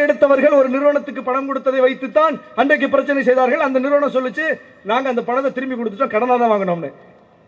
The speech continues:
இன்னைக்கு யாராவது அப்படி சொல்லியிருக்காங்களா? பி ஜே பியிடம் பணத்தை கொடுத்திருக்கிற, நிதியை கொடுத்திருக்கிற எந்த நிறுவனமாவது இன்றைக்கு பேசுபொருளாக இருக்கிறதா? அதற்காக பி ஜே பி யாராவது ரிசைன் பண்ணியிருக்காங்களா? யாராவது தண்டிக்கப்பட்டிருக்கிறார்களா?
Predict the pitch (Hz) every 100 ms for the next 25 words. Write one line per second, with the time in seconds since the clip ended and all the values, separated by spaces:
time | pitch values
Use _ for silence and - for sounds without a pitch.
0 | _ - 196 262 240 233 247 240 208 214
1 | 233 226 196 233 277 175 - - - -
2 | - - 180 311 302 311 294 294 294 285
3 | 302 320 294 - - 254 311 302 294 277
4 | 285 277 269 302 277 302 311 294 294 294
5 | 294 294 285 302 302 302 311 302 302 302
6 | 311 302 302 294 269 311 302 302 294 311
7 | 294 302 302 294 302 320 294 - - -
8 | - - - _ 226 311 320 320 302 294
9 | 320 311 294 302 294 302 311 302 247 -
10 | 233 339 320 302 294 294 294 302 330 285
11 | - - - - - - 277 330 330 330
12 | 294 269 320 320 311 311 285 294 277 320